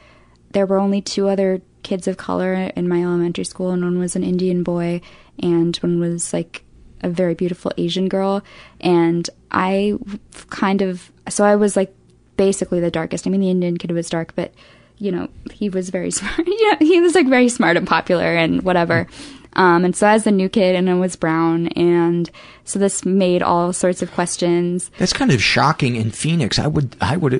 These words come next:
Speaker 2: think
Speaker 1: No,
Speaker 2: that there's
Speaker 1: yeah.
Speaker 2: a lot more, uh, Latinos in
Speaker 1: It's just Scottsdale. It's, Phoenix is, is extremely diverse, but Scottsdale is twenty miles away, and it's, I think, ninety-five percent white.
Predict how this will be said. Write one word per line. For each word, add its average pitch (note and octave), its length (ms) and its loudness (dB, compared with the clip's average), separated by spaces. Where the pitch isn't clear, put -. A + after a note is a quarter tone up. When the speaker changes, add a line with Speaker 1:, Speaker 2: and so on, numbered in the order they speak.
Speaker 2:
think - 20 2
Speaker 1:
No, B3 360 6
Speaker 2:
that A3+ 120 6
there's - 20 4
Speaker 1:
yeah. G3 120 6
Speaker 2:
a - 20 6
lot - 120 4
more, C3+ 340 4
uh, B2 560 0
Latinos B2 760 0
in - 120 -2
Speaker 1:
It's G3+ 200 4
just G#3+ 460 0
Scottsdale. F3 500 0
It's, G3 220 -2
Phoenix C#4 540 4
is, G#3 320 0
is F#3 240 0
extremely F#3 560 0
diverse, F3 560 -2
but - 300 -4
Scottsdale G3 760 0
is F3+ 300 -2
twenty F#3 300 -2
miles F3 320 -2
away, F3+ 440 -4
and F3 580 2
it's, - 560 -4
I F#3 80 -4
think, F#3+ 220 -4
ninety-five F3+ 1120 -4
percent G3 360 -4
white. A3 380 -4